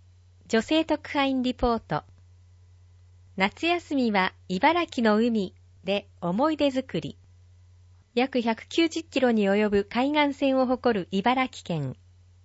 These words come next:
茨城の海水浴場の魅力を紹介します。女性特派員、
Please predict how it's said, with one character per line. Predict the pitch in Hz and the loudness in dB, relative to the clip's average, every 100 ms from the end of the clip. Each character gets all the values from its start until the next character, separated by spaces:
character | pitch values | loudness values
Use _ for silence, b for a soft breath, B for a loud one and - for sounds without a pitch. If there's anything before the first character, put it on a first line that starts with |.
| _ _ - | _ _ -8
茨 | 208 285 302 294 | 0 2 2 0
城 | 262 | 0
の | 233 | 0
海 | 233 269 | 2 0
水 | - 311 311 | 0 -2 0
浴 | 311 285 | 0 0
場 | 262 247 | 0 2
の | 214 | 0
魅 | 202 | 2
力 | 240 247 233 | 0 0 -2
を | |
紹 | 233 233 226 | 0 0 0
介 | 220 214 | 0 -2
し | 208 190 | -4 -4
ま | 180 | -6
す。 | 208 - - - - - - - - - - | -6 -16 -20 -20 -20 -20 -20 -20 -20 -20 -6
女 | 208 | -4
性 | 208 285 | 0 0
特 | 285 269 - | 2 -2 -4
派 | 247 233 | -6 -4
員、 | 175 147 | -4 -6